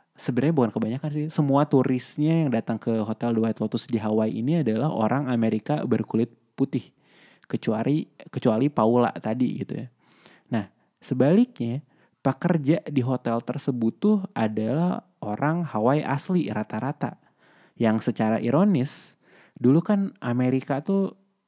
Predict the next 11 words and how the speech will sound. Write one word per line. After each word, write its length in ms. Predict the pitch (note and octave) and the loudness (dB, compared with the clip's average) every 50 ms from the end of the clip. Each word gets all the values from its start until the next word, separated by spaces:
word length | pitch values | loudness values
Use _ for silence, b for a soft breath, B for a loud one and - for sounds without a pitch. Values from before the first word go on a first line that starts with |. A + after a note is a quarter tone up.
| _ _ _ _ _ _ - | _ _ _ _ _ _ -4
pernah 400 | - C3 B2+ C3 C3 C3 B2 C3+ | -4 -2 -2 0 -2 -2 -4 -4
melakukan 480 | C#3+ C3 C3 B2 - C3 - - C3 B2+ | -4 -4 -4 -4 -6 -6 -4 -2 -2 -2
aneksasi 880 | - C3+ C3+ C3 C3+ C3+ - - - C#3+ G#2 F#2+ - - C3 B2 A#2+ | -2 -4 -2 -2 -4 -4 -6 -8 -8 -8 -8 -8 -6 -2 0 0 0
ya 60 | A2+ A2 | 0 -2
ke 160 | - - A2+ | -4 -6 -8
Hawaii. 560 | G#2+ - A2 G#2+ G#2+ A2 A2 A2 A2 A2 A2 A#2+ - b b b b b b b b | -8 -6 -6 -6 -4 -2 -2 -2 -2 -4 -4 -6 -10 b b b b b b b b
Eh, 640 | - - A#2 A2 A2 G#2+ G#2+ G#2+ A2 A2 A2 A2+ A#2 - - - - D#2+ D2+ - - | -10 -8 -6 -4 -4 -4 -4 -4 -6 -6 -6 -6 -6 -8 -10 -14 -18 -18 -18 -16 -12
aneksasi 560 | A#2 B2 A#2 A#2+ - - - B2 A#2+ - C#3 | -8 -6 -6 -6 -6 -6 -8 -6 -4 -4 -4
tuh 400 | - - D#3 D#3 D#3 D#3 D#3 - | -2 -2 -2 0 0 -2 -2 -2
mencaplok 640 | - C3+ C3 C3 - B2+ A#2+ - - B2+ B2 - - | -2 -2 -2 -2 -2 -4 -4 -4 -4 -4 -4 -4 -6
secara 880 | - C3 - - B2+ A#2+ A#2+ B2 A#2+ A#2+ A#2+ A#2+ B2 B2 B2 C3 B2+ | -8 -6 -4 -4 -4 -2 -2 -4 -4 -4 -4 -6 -6 -6 -8 -8 -10